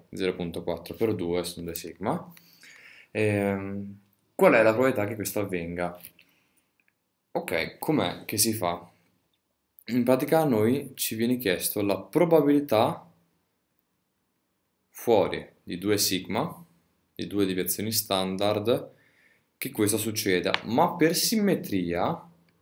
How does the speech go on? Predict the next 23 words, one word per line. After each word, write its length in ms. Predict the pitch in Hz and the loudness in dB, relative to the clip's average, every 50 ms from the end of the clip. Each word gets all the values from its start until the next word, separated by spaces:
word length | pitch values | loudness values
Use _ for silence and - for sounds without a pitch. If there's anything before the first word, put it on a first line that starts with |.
| _ _ _ _ _ _ _ _ _ | _ _ _ _ _ _ _ _ _
fatemi 320 | - 104 101 98 95 92 90 | -10 -10 -8 -8 -8 -8 -10
cancellare 500 | 90 92 90 90 - 92 92 87 90 90 | -10 -12 -12 -10 -10 -8 -8 -8 -8 -8
un 80 | 90 | -10
attimo 480 | 90 90 - - - 90 - - - _ _ _ _ _ _ | -10 -12 -14 -16 -16 -14 -14 -14 -16 _ _ _ _ _ _
queste 560 | _ _ _ - - _ _ _ - 92 92 | _ _ _ -20 -20 _ _ _ -20 -20 -18
cose, 720 | - - 87 90 98 98 101 104 104 104 113 123 - - - _ _ _ _ _ _ _ _ _ _ _ _ _ _ _ - - - - - - _ _ _ - | -14 -12 -10 -10 -8 -8 -8 -10 -8 -8 -10 -10 -10 -12 -18 _ _ _ _ _ _ _ _ _ _ _ _ _ _ _ -20 -20 -20 -20 -20 -20 _ _ _ -6
ma 320 | - - 139 - - - | -2 0 0 0 -2 -4
per 200 | - - 147 160 | 0 2 2 4
simmetria, 960 | - - 190 190 180 165 131 - - 110 110 101 95 92 92 107 139 175 180 - - - _ _ _ _ _ _ | 4 2 2 2 4 2 2 0 -2 -2 0 0 2 2 2 2 0 -2 -6 -10 -16 -20 _ _ _ _ _ _
de-, 640 | _ _ - - - - - - - - - - - | _ _ -16 -8 -4 -4 -4 -4 -4 -8 -12 -12 -14
anche 180 | - - - - | -14 -16 -18 -16
questo, 580 | - - - - - - 131 147 147 139 - _ _ _ _ _ _ _ _ _ _ | -14 -12 -12 -10 -8 -6 -6 -8 -8 -14 -20 _ _ _ _ _ _ _ _ _ _
nella 200 | - 107 113 113 | -2 2 2 4
gaussiana 640 | 113 139 151 151 - - 135 127 123 131 139 151 | 4 4 2 2 2 2 4 4 2 2 2 0
noi 520 | 160 170 160 139 131 127 127 135 156 175 170 - 175 - _ _ _ _ _ _ - - _ _ | 0 2 2 4 4 4 4 2 0 -2 -4 -8 -14 -16 _ _ _ _ _ _ -20 -20 _ _
possiamo 320 | - 120 - - 131 135 | -10 -8 -6 -4 -2 0
dire 160 | 120 110 113 | 0 0 0
un 120 | 117 101 - | 0 -2 -2
sacco 260 | - 131 127 - 101 | -2 -2 -2 -2 -4
di 100 | 90 87 | -4 -4
cose 480 | 87 - 147 147 117 92 87 87 87 | -2 2 2 2 2 2 0 -4 -8
per 140 | - - 87 | -8 -10 -10
geometria, 760 | 85 - 92 90 87 85 - 92 90 87 87 87 87 - - | -8 -8 -8 -8 -8 -8 -8 -8 -6 -6 -6 -8 -8 -10 -16